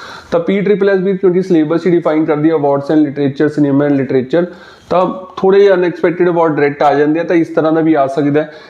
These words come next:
ਸੀ ਐਸ, ਸੀ ਐਸ ਆਰ ਰਿਸਪੌਂਸਿਬਿਲਟੀ ਦੇ ਵਿੱਚ ਵਿਸ਼ਵਕਰਮਾ ਅਵਾਰਡ ਕਿਸ ਨੂੰ ਮਿਲਿਆ? ਤਾਂ ਉਹ ਮਿਲਿਆ ਐਸ ਜੇ ਵੀ ਐਨ ਲਿਮਿਟਿਡ। ਇਹ ਐਕਸਪੈਕਟਿਡ ਕੁਐਸਚਨ ਹੈ ਪੀ ਟ੍ਰਿਪਲ ਐਸ ਦੇ ਪੇਪਰ 'ਚ,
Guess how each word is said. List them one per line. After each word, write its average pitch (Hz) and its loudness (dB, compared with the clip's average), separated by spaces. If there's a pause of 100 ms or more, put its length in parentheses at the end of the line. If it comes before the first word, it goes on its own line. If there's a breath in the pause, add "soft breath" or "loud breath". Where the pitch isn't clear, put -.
ਸੀ 196 0
ਐਸ, 202 2
ਸੀ 202 2
ਐਸ 196 2
ਆਰ 202 4
ਰਿਸਪੌਂਸਿਬਿਲਟੀ 175 0
ਦੇ 170 4
ਵਿੱਚ 165 0
ਵਿਸ਼ਵਕਰਮਾ 165 0 (160)
ਅਵਾਰਡ 143 2 (100)
ਕਿਸ 160 -2
ਨੂੰ 156 4
ਮਿਲਿਆ? 113 2
ਤਾਂ 110 -2
ਉਹ 156 2
ਮਿਲਿਆ 156 4 (240)
ਐਸ 170 -2
ਜੇ 151 4
ਵੀ 151 0
ਐਨ 143 0
ਲਿਮਿਟਿਡ। 127 0
ਇਹ 180 2
ਐਕਸਪੈਕਟਿਡ 165 0
ਕੁਐਸਚਨ 147 0
ਹੈ 156 0
ਪੀ 147 2
ਟ੍ਰਿਪਲ 139 -2
ਐਸ 127 0
ਦੇ 131 0
ਪੇਪਰ 117 -4
'ਚ, - -12